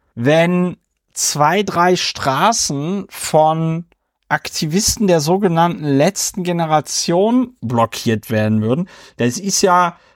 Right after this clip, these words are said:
nachgerade hirnrissig. Das ist ja, das ist ja hirnverbrannt. Das wollen ja,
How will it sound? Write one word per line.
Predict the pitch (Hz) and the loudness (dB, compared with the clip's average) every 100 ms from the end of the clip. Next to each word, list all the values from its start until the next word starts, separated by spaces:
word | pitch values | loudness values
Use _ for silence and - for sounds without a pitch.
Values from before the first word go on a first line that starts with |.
| - | -6
nachgerade | 117 123 156 - - - 135 156 170 165 160 156 160 165 _ _ _ - | 2 4 4 2 -4 -2 2 4 4 2 2 4 2 -2 _ _ _ -2
hirnrissig. | 170 165 139 110 - 101 98 | 0 0 0 -2 -2 -6 -6
Das | - 107 | -4 -4
ist | 151 - | -4 -4
ja, | 160 | -2
das | 127 165 | -2 -4
ist | - | -2
ja | 156 | 0
hirnverbrannt. | 151 185 - 110 98 104 | 2 0 -2 -2 -4 -4
Das | 110 - | -6 0
wollen | 127 156 | 0 2
ja, | 160 156 | 2 0